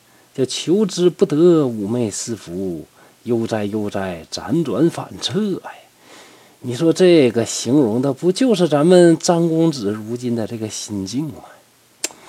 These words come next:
心里边啊，那叫念念不忘。后来有一天突然听说呀，这像仙女儿一样的女孩呢，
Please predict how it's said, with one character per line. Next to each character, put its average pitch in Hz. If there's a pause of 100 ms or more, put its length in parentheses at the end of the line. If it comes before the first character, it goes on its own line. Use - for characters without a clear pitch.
(280)
心 -
里 107
边 -
啊， -
那 104
叫 95
念 127
念 120
不 -
忘。 180 (1600)
后 208
来 180
有 135
一 185
天 175
突 262
然 135
听 135
说 101
呀， 110 (840)
这 165
像 180
仙 214
女 208
儿 123
一 117
样 180
的 160
女 127
孩 -
呢， 135